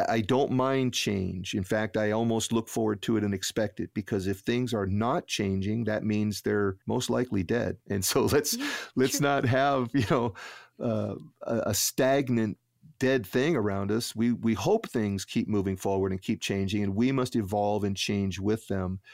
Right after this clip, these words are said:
Speaker 1: And so knowledge is that piece that keeps us able to be nimble.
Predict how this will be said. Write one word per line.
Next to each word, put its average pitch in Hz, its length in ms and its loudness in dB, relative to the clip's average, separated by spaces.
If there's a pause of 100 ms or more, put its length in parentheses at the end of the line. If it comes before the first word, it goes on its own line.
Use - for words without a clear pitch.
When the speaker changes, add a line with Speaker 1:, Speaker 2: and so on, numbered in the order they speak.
(260)
Speaker 1:
And 101 100 -2
so 101 200 2
knowledge 107 580 2
is 107 160 0
that 101 260 -2
piece 131 300 0
that 101 200 -4
keeps 131 400 0
us 95 360 0 (160)
able 127 260 4
to 113 80 2
be 107 140 2
nimble. 185 560 4